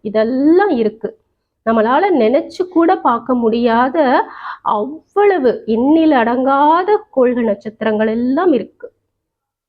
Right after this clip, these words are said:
அதுவும் இந்த அண்டங்கள், இந்த பிரபஞ்சம் விரிவடைந்து கொண்டே போகிறதாம். இதை ஆராய்ச்சியாளர்கள் கண்டுபிடிச்சிருக்காங்க இப்போ. இப்படி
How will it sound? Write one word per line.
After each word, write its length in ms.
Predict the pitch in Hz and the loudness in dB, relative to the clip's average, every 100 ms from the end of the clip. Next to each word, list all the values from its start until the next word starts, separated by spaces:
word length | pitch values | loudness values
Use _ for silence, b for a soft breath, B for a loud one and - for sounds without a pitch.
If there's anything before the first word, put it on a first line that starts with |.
| _ _ | _ _
அதுவும் 500 | 226 220 311 370 285 415 - 240 | -2 0 2 2 2 0 -2 -2
இந்த 240 | 226 220 - | 0 0 0
அண்டங்கள், 600 | 208 254 330 320 247 202 - | 0 0 0 0 0 -4 -4
இந்த 220 | 208 214 | -4 -4
பிரபஞ்சம் 680 | 202 220 247 370 392 381 233 254 427 B B _ | -2 -2 0 0 0 0 0 0 -2 B B _
விரிவடைந்து 680 | 240 294 370 403 392 381 349 | -2 2 2 2 2 2 2
கொண்டே 360 | 320 311 247 349 392 | 0 0 0 0 0
போகிறதாம். 680 | - 247 233 214 202 196 - _ _ | 0 -2 0 -2 -2 -4 -8 _ _
இதை 200 | 196 208 214 | -4 -2 0
ஆராய்ச்சியாளர்கள் 840 | 208 262 302 294 - 233 214 202 403 | 0 0 0 -2 -4 -2 -2 -2 -4
கண்டுபிடிச்சிருக்காங்க 880 | - 233 240 226 208 208 - 220 285 311 | -4 -4 -4 -4 -8 -8 -4 -2 -2 -4
இப்போ. 300 | 220 - - _ _ _ _ _ _ _ _ _ _ _ _ _ _ _ _ _ - | -6 -12 -18 _ _ _ _ _ _ _ _ _ _ _ _ _ _ _ _ _ -2
இப்படி 480 | 311 330 - 466 | -2 -2 -2 0